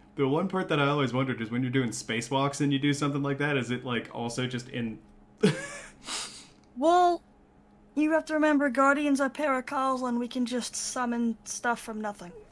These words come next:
Speaker 1: That's
Speaker 2: We break the
Speaker 1: true.
Speaker 2: laws of physics. Like, physics go bye-bye. That's why we can just summon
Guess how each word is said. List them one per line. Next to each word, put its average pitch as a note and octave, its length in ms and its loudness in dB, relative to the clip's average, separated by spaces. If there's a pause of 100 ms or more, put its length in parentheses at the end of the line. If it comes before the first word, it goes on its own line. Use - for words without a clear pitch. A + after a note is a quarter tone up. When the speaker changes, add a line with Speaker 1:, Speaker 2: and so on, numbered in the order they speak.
(120)
Speaker 1:
That's A#2 340 -4
Speaker 2:
We A#3 120 -2
break A#3 280 4
the - 0 -
Speaker 1:
true. A#3 100 0
Speaker 2:
laws A3 520 -4 (240)
of A3 320 -2 (680)
physics. G3+ 580 -10 (200)
Like, G#3 160 -12
physics G#3+ 320 -8
go G#3 140 -8
bye-bye. G3+ 380 -4 (260)
That's A#3 140 -2
why B3+ 120 2
we B3 140 0
can A#3+ 160 -2
just A3+ 240 -6
summon A3+ 600 -2